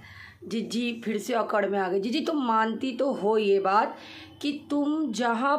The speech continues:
पर भी हो, सिक्सटी थाउजेंड या जो भी हो, सिर्फ, सिर्फ मेरी बदौलत पहुँची थी तुम, सिर्फ मेरी बदौलत।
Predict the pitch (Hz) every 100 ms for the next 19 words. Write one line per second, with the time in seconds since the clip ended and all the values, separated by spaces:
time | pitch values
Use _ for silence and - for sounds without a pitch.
0 | 294 277 277 269 247 226 233 233 - -
1 | 254 233 202 190 202 196 220 220 220 220
2 | 202 214 226 233 226 208 214 269 285 -
3 | - - - - 311 330 359 - - -
4 | - 294 302 285 - 254 226 226 240 262
5 | 285 220 233 220 220 220 220 196 - 190
6 | 175 - 180 175 - - 311 349 311 247
7 | 226 226 190 180 160 160 156